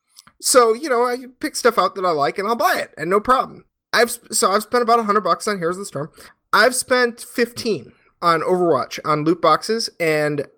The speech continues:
uh, the difference is I've spent a hundred dollars on Heroes of the Storm. Uh,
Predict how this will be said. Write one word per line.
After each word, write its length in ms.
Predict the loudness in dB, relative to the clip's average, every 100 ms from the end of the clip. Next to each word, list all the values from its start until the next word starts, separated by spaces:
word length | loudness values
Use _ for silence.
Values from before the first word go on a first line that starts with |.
| _
uh, 260 | 2 2 2 -2
the 160 | 2
difference 360 | 4 4 2 -4
is 120 | -2
I've 140 | -2 -2
spent 200 | -2 0
a 20 |
hundred 220 | 2 4
dollars 240 | 4 2
on 60 | -2
Heroes 180 | -4 -4
of 60 |
the 60 | -4
Storm. 340 | -4 -2 -4 -8 -20 -20 -10 4
Uh, 300 | 6 6